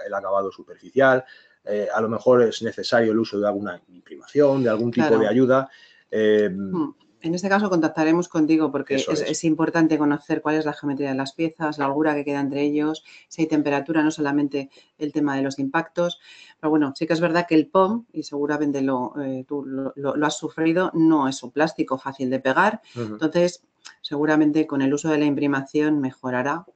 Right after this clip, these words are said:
Speaker 2: eh, en mucho lo que es la adhesión del híbrido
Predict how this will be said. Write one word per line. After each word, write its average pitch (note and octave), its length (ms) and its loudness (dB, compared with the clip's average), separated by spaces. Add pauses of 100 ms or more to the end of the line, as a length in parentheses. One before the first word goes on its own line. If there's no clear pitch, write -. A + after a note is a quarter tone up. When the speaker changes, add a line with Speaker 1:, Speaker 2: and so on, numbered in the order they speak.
(320)
Speaker 2:
eh, C#3 340 -6
en D3+ 140 2
mucho E3+ 460 0
lo C#3+ 160 0
que C#3+ 80 0
es D3 80 -4
la D3 80 2
adhesión E3+ 640 -2 (100)
del C#3+ 420 -2
híbrido F3 640 -2